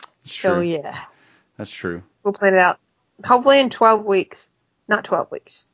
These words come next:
Speaker 2: I don't have twelve weeks. Eleven weeks. Then, uh, then she can quit.
Speaker 1: And, and you know what? You've got eleven weeks to, you know, find his name,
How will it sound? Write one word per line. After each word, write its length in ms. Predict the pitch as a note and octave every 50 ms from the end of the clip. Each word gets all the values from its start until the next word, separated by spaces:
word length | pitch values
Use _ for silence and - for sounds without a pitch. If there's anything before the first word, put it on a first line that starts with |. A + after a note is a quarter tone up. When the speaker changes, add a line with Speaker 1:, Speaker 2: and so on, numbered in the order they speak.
| _ _ _ _ _ _ _ _ _ _ -
Speaker 2:
I 100 | F#3+ G3
don't 100 | F#3 F#3
have 160 | F#3 F3 -
twelve 260 | - - E3 D3+ -
weeks. 260 | G2+ - - - - - - -
Eleven 420 | F#3+ G3 G#3 G3+ F#3+ F#3+ F3 E3
weeks. 380 | E3 - - - - - - _ _ _ _ _ _ _ _ _ _ _ _ _ _ -
Then, 300 | F3+ F#3+ F#3 F3+ F3 F3
uh, 260 | E3+ E3+ D#3+ D#3+ D#3 -
then 280 | - G3 G#3+ D4 F4 D#4
she 160 | - - F#3
can 140 | - D#3 D#3
quit. 200 | - - - C3+
Speaker 1:
And, 160 | C3 B2+ - -
and 140 | B2 A2+ A2+
you 80 | A2+
know 100 | A2+ A#2+
what? 120 | B2 C3 C3
You've 140 | B2 A#2 G#2+
got 120 | B2 A2
eleven 380 | G#2+ G#2 A2 A#2 A#2 A#2+ A2+ G#2+
weeks 420 | G#2+ A2+ A#2 - - - - - _ _ _ _ _ _ _ _
to, 400 | - - A#2+ A2+ A2+ A2+ A2+ A2 -
you 100 | - C3+
know, 180 | G2+ F#2 G2+ G#2+
find 260 | - - F#2 F2+ F2+
his 120 | F2 -
name, 500 | G2 F#2+ F#2+ G2 G2 G2+ G2+ G2 F#2+ F2+